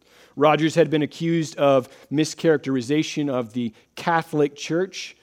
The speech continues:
and not believing that the real presence of Jesus was present in the Eucharist, the communion, uh, cup and bread. And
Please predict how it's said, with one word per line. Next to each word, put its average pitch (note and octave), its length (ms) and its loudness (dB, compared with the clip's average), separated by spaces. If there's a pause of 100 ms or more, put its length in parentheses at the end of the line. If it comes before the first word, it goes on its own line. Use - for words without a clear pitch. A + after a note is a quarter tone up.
(520)
and C#3+ 400 0
not C#3+ 400 0
believing D3 720 0
that C3+ 300 -2
the B2 80 -4
real D3 320 4
presence D3+ 580 -2
of C#3 180 -6
Jesus A#2+ 680 -6
was A#2 180 -6
present C3 720 -2 (320)
in C#3 480 0 (380)
the B2+ 80 -2
Eucharist, B2+ 600 -4
the A#2 60 -10
communion, A#2+ 680 -2 (260)
uh, A2+ 140 -8
cup - 460 -10
and A#2 240 -10
bread. A2+ 440 -6 (560)
And A#2+ 500 -6